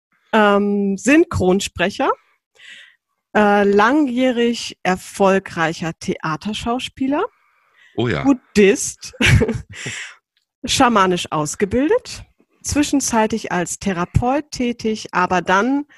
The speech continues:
Speaker 1: festgestellt, dass in ihm statt einer Therapeutenseele doch eher die Künstlerseele innewohnt und, mm,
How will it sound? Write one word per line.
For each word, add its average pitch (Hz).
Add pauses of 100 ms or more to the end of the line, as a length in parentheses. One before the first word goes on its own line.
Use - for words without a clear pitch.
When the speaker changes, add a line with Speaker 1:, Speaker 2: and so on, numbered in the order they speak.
(240)
Speaker 1:
festgestellt, 202
dass 180
in 190
ihm 190 (500)
statt -
einer 196
Therapeutenseele 202 (120)
doch 226
eher 214
die 180
Künstlerseele 175 (100)
innewohnt 220 (760)
und, 349 (400)
mm, 277